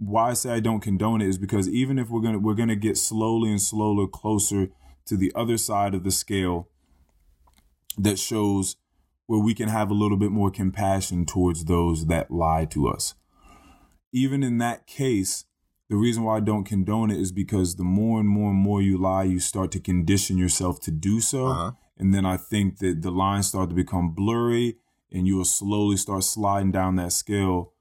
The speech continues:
Speaker 1: completely unbeknownst to you.
Speaker 2: Right.
Speaker 1: You know, so that's why I just don't believe that it's something that we should be doing.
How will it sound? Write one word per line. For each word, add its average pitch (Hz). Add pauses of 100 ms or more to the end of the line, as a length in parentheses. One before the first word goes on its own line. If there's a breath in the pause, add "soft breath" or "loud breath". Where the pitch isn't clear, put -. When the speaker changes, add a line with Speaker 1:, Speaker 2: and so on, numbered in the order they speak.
(1120)
Speaker 1:
completely 101
unbeknownst 92
to 90
you. 80
Speaker 2:
Right. 87 (800)
Speaker 1:
You 107
know, 95
so 98
that's 104
why 101
I 95
just 92
don't 95
believe 90
that 87
it's 82
something 85
that 82
we 85
should 80
be 78
doing. 67